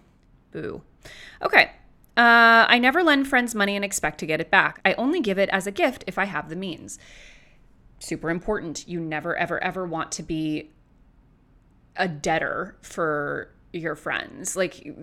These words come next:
the, I think the really dark, sinister friendship ending money stuff happens when a power differential is created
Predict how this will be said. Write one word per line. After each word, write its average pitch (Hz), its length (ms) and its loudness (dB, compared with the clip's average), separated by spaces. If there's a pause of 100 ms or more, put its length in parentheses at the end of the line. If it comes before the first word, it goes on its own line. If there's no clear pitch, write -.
(600)
the, 185 360 0
I 190 100 0
think 208 220 -6
the 302 100 0
really 165 340 -4
dark, 156 400 -4
sinister 151 920 -6
friendship 160 800 -6
ending 156 480 -6
money 147 280 -4
stuff 156 300 -6
happens 190 640 -6
when 156 480 -6
a 160 120 -10
power 156 480 -4
differential 151 640 -6
is 151 120 -8
created 165 800 -4